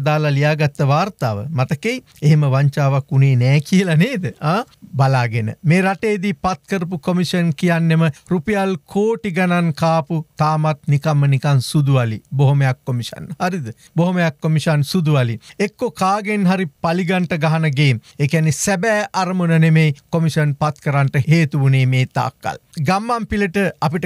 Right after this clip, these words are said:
කියන්න තියෙන්නේ කූඤ්ඤ ගලවන්ට කලින් දෙපාරක් හිතන්ට කියලයි. මේ දේශපාලන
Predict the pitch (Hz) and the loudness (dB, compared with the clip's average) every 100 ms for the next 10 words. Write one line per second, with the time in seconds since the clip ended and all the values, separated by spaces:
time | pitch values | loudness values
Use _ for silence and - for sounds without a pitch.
0 | 147 170 165 160 147 160 156 180 160 - | -2 0 0 0 -2 2 2 2 0 -2
1 | _ 208 220 226 208 160 170 185 175 156 | _ -4 -2 0 0 0 -2 0 -2 -2
2 | 165 165 160 170 - _ 147 156 165 151 | -2 -2 -2 -4 -6 _ -2 0 0 -2
3 | 151 - 190 165 139 135 - 135 117 110 | -4 -4 -2 0 -2 -2 -4 -2 -2 -4
4 | - - 139 156 185 139 151 160 185 - | -8 -2 4 6 4 2 2 2 0 -2
5 | 165 165 160 | -2 -2 0